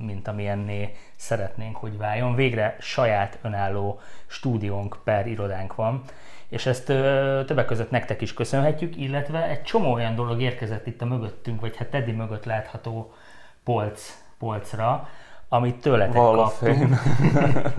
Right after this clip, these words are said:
Speaker 1: <laughs> Igen, igen, igen, meg így a, hát az elmúlt tizennyolc-húsz év során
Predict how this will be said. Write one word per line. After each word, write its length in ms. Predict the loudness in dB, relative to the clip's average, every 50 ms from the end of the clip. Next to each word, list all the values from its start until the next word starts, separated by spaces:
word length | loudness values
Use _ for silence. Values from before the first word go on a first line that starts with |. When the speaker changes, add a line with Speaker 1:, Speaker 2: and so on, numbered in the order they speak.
| 0 -2 -2
Speaker 1:
<laughs> 280 | 0 0 0 0 0 0
Igen, 200 | 0 0 -2 -2
igen, 220 | -4 -2 -2 -2
igen, 240 | 0 0 0 0 0
meg 200 | 0 0 0 -2
így 200 | -2 -2 -2 0
a, 360 | 0 2 2 0 0 -4 -10 -16 -20 -20 -20 _ -12
hát 280 | -4 0 0 0 2 0
az 100 | 2 4
elmúlt 520 | 4 4 4 4 4 2 2 0 -6 -14 -18 -18 -18 -16 -8
tizennyolc-húsz 1400 | -6 -4 -2 0 0 0 0 0 -2 -2 -4 -4 -4 -4 -2 -2 -2 -2 -4 -6 -6 -4 -2 -2 -2 -4 -4
év 260 | -6 -4 -4 -4 -6 -8
során 540 | -8 -6 -6 -4 -2 -2 -2 -4 -4 -6